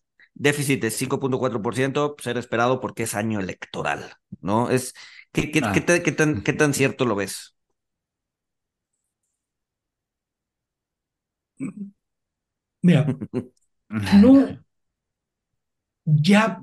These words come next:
Speaker 3: venía un crecimiento en déficit esperado. Una, una, una parte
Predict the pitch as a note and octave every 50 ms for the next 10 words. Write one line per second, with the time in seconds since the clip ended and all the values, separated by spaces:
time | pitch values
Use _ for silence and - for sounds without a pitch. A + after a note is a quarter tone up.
0 | - - D3+ D3 C#3+ D3 - - D3+ C#3+ B2+ C#3 D#3 F3 F3 F3 E3+ E3+ F3 E3+
1 | F3 - - _ _ _ _ _ _ _ _ _ _ _ _ _ _ _ _ _
2 | - - E3 E3 D#3+ D3 D3+ - E3 D#3 D3 - - C#3 C3 B2+ C3 C3 C3 C3
3 | C#3 C3 C3+ - C3+ C3 A#2+ A#2 G#2+ G#2 A2+ A2 G2+ G2 G2 F#2+ G2 F#2+ - -
4 | - - A#2 G#2+ - - _ _ _ _ _ _ - - A#2+ - - - - G#2+
5 | G#2 G2+ F#2 F2+ F2 - - _ _ _ _ _ _ _ _ _ _ - - C#3+
6 | D3+ D#3 F3 F3+ E3+ D#3+ D#3 D3 C3 B2 - - - _ _ - - C#3+ C#3+ D3+
7 | D#3 D#3 D3+ D3 C3+ B2+ A#2+ A2 G#2+ G#2 - _ _ _ - C3+ C3 C#3 D3+ D#3+
8 | D#3 - - - - A#2 A2+ A#2 A2+ - _ - B2+ C3 D3+ D#3 D#3 D3+